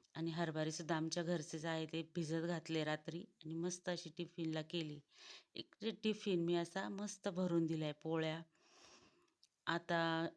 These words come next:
आठ वाजलेले आहे आणि बस येण्या-, यायचा वेळ झालेली आहे, त्यासाठी झटपट असं आवरावं लागतं.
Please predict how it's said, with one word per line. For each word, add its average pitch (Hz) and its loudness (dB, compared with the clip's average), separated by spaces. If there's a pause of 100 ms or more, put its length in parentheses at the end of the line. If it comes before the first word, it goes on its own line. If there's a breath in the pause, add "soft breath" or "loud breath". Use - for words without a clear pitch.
(300)
आठ 175 -2
वाजलेले 165 0
आहे 175 0
आणि 160 -2
बस 185 -2
येण्या-, 160 0
यायचा 165 -2 (260)
वेळ 196 0
झालेली 160 0
आहे, 156 -4 (540 soft breath)
त्यासाठी 185 -2
झटपट 185 0
असं 185 2
आवरावं 160 2
लागतं. 156 -4